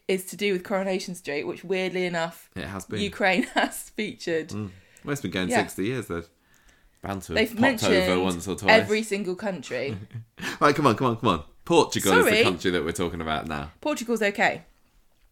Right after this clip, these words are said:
Speaker 1: On Monday, Chesney is moaning at himself for being a pushover with Linda after he agrees to let her take Joseph to school. And then Linda shows up and she's bought him, not, this is the problem, it's not Chesney that she's bought these shoes for, it's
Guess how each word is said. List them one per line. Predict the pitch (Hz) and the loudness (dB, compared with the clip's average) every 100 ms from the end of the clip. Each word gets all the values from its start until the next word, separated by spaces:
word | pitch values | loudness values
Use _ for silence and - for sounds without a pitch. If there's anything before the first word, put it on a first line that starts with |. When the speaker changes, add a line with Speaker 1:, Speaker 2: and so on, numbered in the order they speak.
| _ - | _ -10
Speaker 1:
On | 220 226 | 2 4
Monday, | 196 175 147 165 - - - - | 4 2 0 0 -6 -20 -20 -4
Chesney | 277 254 240 - | 0 2 0 0
is | 202 | 0
moaning | 220 220 196 | 2 2 2
at | 156 | -2
himself | 170 175 175 | -2 -2 -2
for | |
being | 175 180 175 | -2 -4 -4
a | |
pushover | 175 247 202 180 170 160 - | -4 -4 0 0 2 0 0
with | 170 | -4
Linda | 190 208 208 156 151 - - - - | -2 0 2 2 0 -2 -14 -20 -2
after | 175 175 - 180 | 0 0 0 0
he | 180 214 | 0 2
agrees | 214 196 190 175 175 - | 2 2 2 4 2 -2
to | - | -6
let | 190 185 185 | -2 0 0
her | - 226 165 185 - | 4 6 6 4 0
take | 196 - | -4 -4
Joseph | - 175 170 170 - | -2 -2 -2 -6 -8
to | - | -12
school. | - - 110 - - - - - | -10 -6 -8 -8 -16 -20 -20 -8
And | 180 | -4
then | 185 | 0
Linda | 262 277 | 0 0
shows | 233 214 180 135 | -2 0 0 2
up | 151 - | 0 0
and | 208 | -6
she's | - 247 226 | -4 -2 -2
bought | 277 277 - - | 0 0 -2 -12
him, | - 185 143 180 220 _ _ _ _ - | -4 0 0 -2 -8 _ _ _ _ -2
not, | 214 269 - _ _ - | 0 0 -4 _ _ -10
this | 240 185 | -10 -10
is | |
the | 170 | -10
problem, | 175 202 - | -6 -6 -6
it's | 208 214 | -8 -8
not | - | -6
Chesney | 208 - - - | -6 -8 -8 -8
that | 143 | -8
she's | - 170 | -10 -8
bought | 165 - | -6 -6
these | 165 | -6
shoes | 175 175 | -6 -6
for, | - 131 | -6 -6
it's | - - | -6 -10